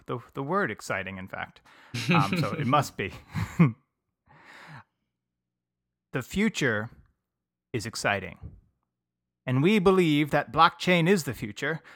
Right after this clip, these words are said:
Speaker 1: but blockchain is about as approachable as a bunch of ones and zeros. We want a future for everyone, not one exclusive to Bitcoin miners, V Cs, I C Os, and other equally fun acronyms.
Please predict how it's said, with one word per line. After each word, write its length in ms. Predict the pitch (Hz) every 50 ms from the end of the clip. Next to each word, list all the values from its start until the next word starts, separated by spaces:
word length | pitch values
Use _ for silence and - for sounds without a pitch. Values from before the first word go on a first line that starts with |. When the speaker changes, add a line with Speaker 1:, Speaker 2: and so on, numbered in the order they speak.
| - -
Speaker 1:
but 160 | - 151 135 123
blockchain 560 | 208 240 247 - - - 240 240 233 226 226
is 100 | 214 175
about 280 | 202 185 196 196 196
as 120 | 202 185 165
approachable 720 | 175 - - 247 262 - - 127 123 123 123 127 131 -
as 140 | 127 135 127
a 40 | 135
bunch 300 | 117 151 160 165 - -
of 180 | 160 131 113
ones 460 | 107 135 156 170 170 170 180 175 - -
and 220 | - 147 139 123
zeros. 480 | 143 151 131 120 104 - - - - - _ - - - - - _
We 160 | 143 165 190
want 220 | 190 190 180 170
a 60 | 156 -
future 320 | - 170 160 - - 135
for 180 | - 131 117 - _ _
everyone, 580 | - 202 165 165 156 139 123 110 98 98 98 98 - _ _ - _ _ _ _ _ _ _
not 220 | - 147 151 - 139
one 180 | 135 135 127
exclusive 460 | 120 - - - 156 131 - 131 104
to 100 | - 113
Bitcoin 640 | 95 - - 190 175 - - - 135 135 131 127 120
miners, 480 | 120 117 117 120 117 117 113 110 104
V 260 | 98 156 175 170 147 127
Cs, 500 | - - - 135 127 120 117 110 - - -
I 220 | 139 156 165 156
C 260 | - - - 147 131
Os, 280 | 127 120 117 117 110 104
and 120 | 123 123 -
other 360 | 151 175 156 147 123 113 -
equally 400 | - 143 123 - - 120 113 110
fun 320 | 104 - - 131 113 107 110
acronyms. 600 | - 110 110 - - 98 95 90 - 104 - -